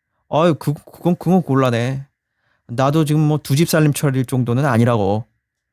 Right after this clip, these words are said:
농담을 주고받다가 야스다는 돌아갔다. 다음 날 밤 야스다는 사업 관계 때문인지 또 두 사람을 데리고 와서 술을 마셨다.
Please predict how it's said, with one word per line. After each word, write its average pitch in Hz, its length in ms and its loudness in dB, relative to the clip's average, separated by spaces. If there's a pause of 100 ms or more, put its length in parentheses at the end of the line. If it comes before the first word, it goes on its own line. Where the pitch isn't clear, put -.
(280)
농담을 131 460 4
주고받다가 117 760 -4 (580)
야스다는 107 420 0
돌아갔다. 107 560 -4 (1300)
다음 131 220 2
날 123 200 2
밤 110 220 -2 (680)
야스다는 170 360 2
사업 185 280 0
관계 160 240 2
때문인지 123 880 0 (160)
또 131 300 0
두 127 260 -4
사람을 117 400 0
데리고 110 320 -4
와서 110 420 -4 (120)
술을 - 340 -4
마셨다. - 460 -6